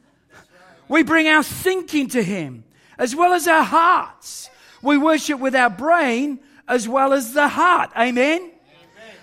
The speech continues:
Speaker 1: And so listen to this, and this is really important.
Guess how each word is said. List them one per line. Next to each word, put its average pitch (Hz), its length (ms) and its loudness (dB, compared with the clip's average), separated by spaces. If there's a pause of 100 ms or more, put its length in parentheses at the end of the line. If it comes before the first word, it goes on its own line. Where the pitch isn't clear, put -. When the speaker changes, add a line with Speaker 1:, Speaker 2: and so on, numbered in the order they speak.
(200)
Speaker 1:
And 269 140 -2
so 294 140 0
listen 330 360 -2
to 339 80 -2
this, 262 320 -2
and 240 160 -6
this 294 160 -4
is 226 140 -6
really 311 300 0
important. 208 580 -4